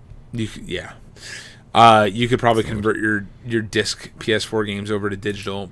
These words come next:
Speaker 1: pretty cheap and probably trade them all to GameStop. So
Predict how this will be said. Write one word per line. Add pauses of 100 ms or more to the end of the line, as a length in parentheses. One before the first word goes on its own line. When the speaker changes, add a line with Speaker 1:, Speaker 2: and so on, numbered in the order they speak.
(100)
Speaker 1:
pretty
cheap (100)
and
probably (100)
trade
them
all
to
GameStop. (140)
So